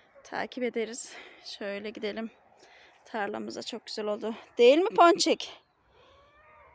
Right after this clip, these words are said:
Hmm, duydunuz mu? O da evet diyor, onaylıyor. Ha kızım? Beğendin mi toprağı?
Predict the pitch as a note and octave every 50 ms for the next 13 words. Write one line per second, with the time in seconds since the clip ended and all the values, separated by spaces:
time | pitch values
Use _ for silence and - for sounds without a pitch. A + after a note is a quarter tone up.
0 | _ - - - C4+ D4+ B4 C#5+ D5 C#5+ C#5 C5 A#4 F4 C4+ B3 A#3+ B3+ B3+ C4
1 | F#4+ G4 G4+ G4 F4+ D4 B3 B3 A#3+ C4 A#3+ A#3 A#3+ - E4 - _ - - A3
2 | A3+ A#3 A3+ A#3 A#3 A3+ A3+ A#3 A#3 A3 G#3+ A3 A#3+ - - - - - - -
3 | G#4 A4+ - A4+ D#4 D4 C#4 B3 A#3 B3 A#3 - _ _ _ _ _ _ _ _
4 | _ _ _ _ _ _ _ _ - - _ _ _ - - C4 C#4 D4 E4 F4+
5 | G#4 C#5 C#5+ C5+ C#5 - A#4+ G4+ - - G4 F4 C#4+ B3+ A3+ A3+ A3 C4